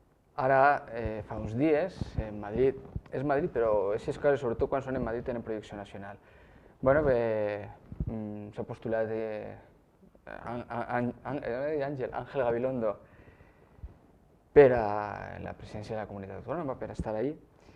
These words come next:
Eh, a mi em ve una reflexió al cap, fa vint anys, eh, no us he vist lo de la cançó, <laughs> no. Fa vint anys que, bueno, pues, eh, el seu germà va posar contra les cordes en una entrevista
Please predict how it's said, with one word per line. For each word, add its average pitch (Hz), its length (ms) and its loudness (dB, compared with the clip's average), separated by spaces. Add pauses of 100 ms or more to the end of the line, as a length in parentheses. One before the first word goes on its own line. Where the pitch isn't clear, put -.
(560)
Eh, 117 640 6
a 117 100 -2
mi 131 160 0
em 143 220 -4
ve 139 80 2
una 143 240 2
reflexió 139 420 -2
al 120 120 -2
cap, 151 280 0 (420)
fa 127 100 -2
vint 135 240 0
anys, 156 300 0 (1400)
eh, 110 1000 0
no 117 140 -4
us 120 120 -10
he 123 80 -4
vist 123 120 -2
lo 117 100 0
de 113 60 -2
la 107 100 -2
cançó, 110 440 -6 (360)
<laughs> 113 380 -6
no. 120 140 -6 (640)
Fa 143 120 12
vint 151 220 6
anys 151 240 4
que, 160 300 12
bueno, 151 260 8
pues, 139 220 -4
eh, 113 600 0 (1400)
el 110 160 -4
seu 135 180 2
germà 139 240 4
va 143 160 2
posar 143 300 4
contra 120 260 0
les 113 180 0
cordes 123 360 -2
en 117 180 -4
una 113 100 -6
entrevista 110 840 -8